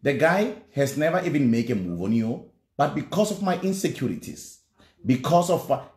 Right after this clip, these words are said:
and I will tell you that my six senses, uh, are telling me that you are dating at work, whereas you are not dating.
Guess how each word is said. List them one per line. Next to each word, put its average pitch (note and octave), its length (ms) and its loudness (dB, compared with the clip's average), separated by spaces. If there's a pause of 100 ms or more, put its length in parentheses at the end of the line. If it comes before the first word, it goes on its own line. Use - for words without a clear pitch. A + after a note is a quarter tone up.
(100)
and D3+ 140 4
I C#3+ 180 2
will C#3+ 220 4
tell F#3 280 2
you B2+ 380 0 (160)
that D3 240 0
my D3 200 2
six E3 320 -6
senses, A#2 500 -2
uh, F#2 120 -4 (260)
are A#2+ 240 2
telling E3 440 2
me A#2 160 2
that G2+ 340 -6 (180)
you A2 120 0
are G#2 100 0
dating G#2+ 380 -4
at F#2 160 -8
work, E2 280 -10 (120)
whereas F3+ 380 2
you B3 100 0
are A#3 80 2
not B3+ 300 0
dating. G#2+ 520 -6